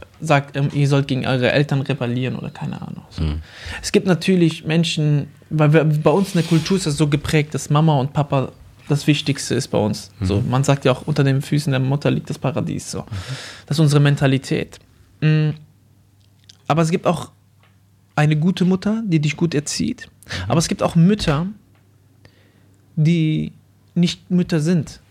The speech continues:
Speaker 1: die ihre Kinder nicht gut erziehen, die ihre Kinder nicht, ähm, respektlos, äh,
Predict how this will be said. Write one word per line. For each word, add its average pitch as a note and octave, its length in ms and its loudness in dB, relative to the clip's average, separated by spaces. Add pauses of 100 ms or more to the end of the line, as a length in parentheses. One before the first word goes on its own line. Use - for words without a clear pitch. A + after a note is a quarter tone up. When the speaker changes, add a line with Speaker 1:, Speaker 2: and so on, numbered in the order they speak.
(220)
Speaker 1:
die C3+ 120 -2
ihre D3 200 2
Kinder E3 280 4
nicht D#3 160 2
gut D3+ 160 0
erziehen, D3 380 -2
die C#3+ 100 -4 (160)
ihre D3+ 220 0
Kinder E3 300 4
nicht, D3+ 220 0
ähm, C#3+ 200 0
respektlos, C#3+ 600 -2
äh, - 60 -10